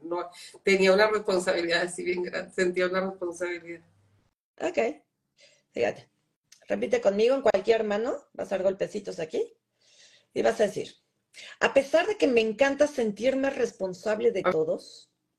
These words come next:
Speaker 1: a pesar de que me gusta sentirme responsable de todos.
Speaker 2: Y a pesar de que me encanta tener el control de todo.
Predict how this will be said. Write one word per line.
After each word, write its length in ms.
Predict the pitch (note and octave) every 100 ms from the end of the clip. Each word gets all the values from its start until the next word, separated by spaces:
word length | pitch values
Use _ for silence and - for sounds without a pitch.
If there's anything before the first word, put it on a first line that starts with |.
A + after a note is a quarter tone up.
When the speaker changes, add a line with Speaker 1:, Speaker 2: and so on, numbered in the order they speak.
| _ _ - F#3+
Speaker 1:
a 100 | F#3+
pesar 240 | G3 G3 F#3
de 100 | G3+
que 120 | G#3+
me 100 | G3+
gusta 260 | F#3+ F#3 G3+
sentirme 420 | G#3+ F#3+ F3+ F#3
responsable 600 | G3 G3 F#3 F#3 E3 F3
de 80 | F3+
todos. 520 | F3+ E3+ F3 G3+ - _ _ _ _ - _
Speaker 2:
Y 80 | -
a 100 | G#3
pesar 320 | G3+ G3 A3
de 100 | A3+
que 80 | A#3
me 80 | G#3
encanta 340 | F3+ G#3 G#3+ A#3+
tener 240 | G3+ G3
el 80 | G#3+
control 320 | F#3+ F3+ F#3+
de 100 | F#3
todo. 340 | F#3 D#3+ D#3